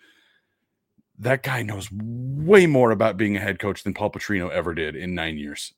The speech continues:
Uh, not to rehash the past here, guys, but this was a game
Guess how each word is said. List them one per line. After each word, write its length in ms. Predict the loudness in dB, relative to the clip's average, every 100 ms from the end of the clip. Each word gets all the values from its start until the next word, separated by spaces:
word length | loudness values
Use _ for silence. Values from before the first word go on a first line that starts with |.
| -8
Uh, 380 | -6 -6 -8 -4 2
not 240 | 4 4
to 100 | 4
rehash 420 | 4 4 2 0
the 100 | -4
past 360 | -2 -2 -2 -4
here, 120 | -4
guys, 300 | -2 -4 -4
but 240 | -2 -2 -2 _ _ _ _ _
this 300 | 4 4 6
was 160 | 4 4
a 60 |
game 480 | 4 6 6 4 -2